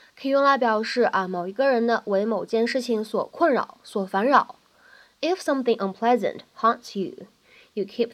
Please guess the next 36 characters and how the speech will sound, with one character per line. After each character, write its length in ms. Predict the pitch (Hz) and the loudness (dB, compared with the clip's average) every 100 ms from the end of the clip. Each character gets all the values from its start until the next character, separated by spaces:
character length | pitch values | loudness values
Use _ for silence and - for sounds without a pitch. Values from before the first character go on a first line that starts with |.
| - | -6
thinking 440 | 311 311 359 359 - | -6 -2 -2 -2 -2
or 140 | 208 | 0
worrying 380 | 196 233 285 247 | 4 6 6 4
about 280 | 185 196 202 | 0 0 0
it 160 | - - _ _ _ | -2 -8 _ _ _
over 300 | - 247 269 | 0 2 4
a 80 | 254 | 2
long 320 | 233 269 294 | 4 4 2
period 280 | 285 294 311 | -2 -2 0
of 100 | 220 | -2
time. 520 | - 208 247 220 - - _ _ _ _ _ _ _ - | -4 -4 -2 -2 -4 -14 _ _ _ _ _ _ _ -4
那 100 | 294 | -2
么 100 | 277 | 2
下 200 | 359 349 | 2 2
面 140 | 294 | 2
呢， 100 | 269 | 0
我 40 | |
们 80 | - | -2
来 140 | 196 190 | -2 -2
看 200 | 262 254 | -2 -2
一 40 | |
下 200 | 247 226 | -2 -2
两 180 | - 175 | -2 -4
个 80 | 170 | -4
例 200 | 190 226 | -2 -2
子。 200 | 208 - - _ _ _ _ _ | -4 -8 -10 _ _ _ _ _
第 120 | 262 | -8
一 100 | 311 | -6
个， 280 | 240 - 202 - _ _ | -4 -4 -6 -16 _ _
Images 540 | 302 349 311 214 170 - | -4 0 0 -2 -6 -6
from 220 | 202 196 | -6 -4
the 80 | 180 | -2
war 400 | 226 359 135 151 | 0 2 2 0
still 280 | - 220 196 | -2 -2 -2
haunts 340 | 196 220 - | -2 -4 -6
him。 280 | 190 165 110 | -10 -10 -12